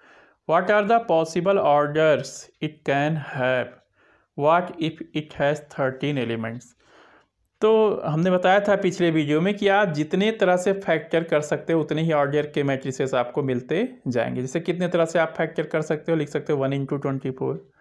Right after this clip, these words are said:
two into twelve, three into eight, four into six या six into four, eight into three, twelve into two, twenty-four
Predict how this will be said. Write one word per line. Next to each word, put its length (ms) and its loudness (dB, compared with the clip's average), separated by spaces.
two 200 0
into 240 -2
twelve, 360 2
three 200 -2
into 340 -2
eight, 300 -2
four 260 -2
into 340 -2
six 320 -4
या 140 0
six 340 -4
into 260 -2
four, 280 -2
eight 260 -2
into 400 -2
three, 240 -2
twelve 280 2
into 340 -2
two, 180 0
twenty-four 500 -4